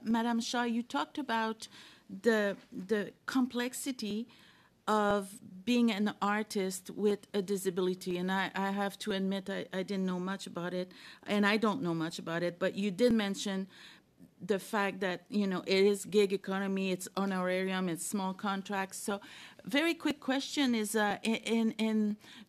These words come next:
do you know if the, um, art community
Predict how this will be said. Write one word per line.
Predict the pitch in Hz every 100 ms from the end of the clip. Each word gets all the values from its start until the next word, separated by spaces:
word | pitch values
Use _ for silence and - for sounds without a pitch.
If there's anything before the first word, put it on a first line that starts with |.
| 185
do | 262
you | 262
know | 302 349
if | 349 214
the, | 233 226 220 214 208 - _ _ _ 202
um, | 196 190 185 185 180 185 _ _ - - - _ _ _ _ _ _ _ _ 220
art | 247 262 269 -
community | - 240 226 233 240 240 - 226 226 220